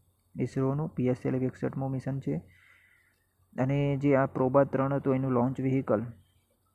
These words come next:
પી એસ એલ વી એક્સ એલ સી ઓગણસાઠ, સતીશ ધવન સ્પેસ સેન્ટર, હરિકોટાથી.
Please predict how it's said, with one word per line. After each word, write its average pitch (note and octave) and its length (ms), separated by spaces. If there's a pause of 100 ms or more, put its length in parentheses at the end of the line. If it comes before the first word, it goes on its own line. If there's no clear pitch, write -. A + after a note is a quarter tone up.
(960)
પી C#3 100
એસ D3 180
એલ C3+ 140
વી C3+ 160
એક્સ B2 260
એલ B2 140
સી C3+ 260
ઓગણસાઠ, C3 520 (920)
સતીશ C3 380
ધવન C3+ 220
સ્પેસ C3+ 320
સેન્ટર, C3+ 440
હરિકોટાથી. C3 680